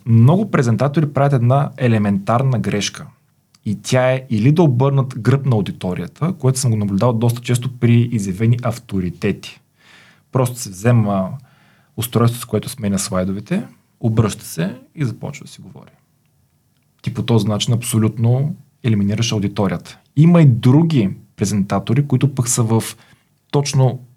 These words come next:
противоположността. Кръжат като някакви откачени дронове с цялото студио или с цялата аула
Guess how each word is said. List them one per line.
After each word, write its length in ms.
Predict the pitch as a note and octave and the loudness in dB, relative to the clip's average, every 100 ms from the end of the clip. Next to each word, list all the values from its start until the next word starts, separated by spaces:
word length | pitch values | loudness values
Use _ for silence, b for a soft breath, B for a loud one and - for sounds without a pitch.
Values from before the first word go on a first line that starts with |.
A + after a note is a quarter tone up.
| _ _ - | _ _ -6
противоположността. 920 | A#2 A2 G2 G#2+ G2 G2 - - G2 - _ _ _ | -4 -2 -2 -2 0 0 -2 -4 -4 -6 _ _ _
Кръжат 420 | - A2+ G#2+ C#3+ C#3+ | 0 2 4 2 0
като 240 | D3+ C3+ | -2 2
някакви 360 | A#2+ B2 B2 C3 | 2 2 0 0
откачени 580 | A2+ - - A#2 B2 | 0 -8 -4 2 4
дронове 500 | A2+ G#2+ G#2 G2 F#2+ | 4 4 2 0 0
с 40 | A#2 | 0
цялото 360 | A#2+ A2 G#2 | 0 -4 -4
студио 400 | - _ A2+ G2 | -14 _ -2 0
или 80 | A2 | -2
с 60 | G#2+ | -4
цялата 400 | - G#2+ G2+ G2+ | -4 -4 -4 -6
аула 440 | G2+ F#2 G2 C3+ | -4 -2 -2 -2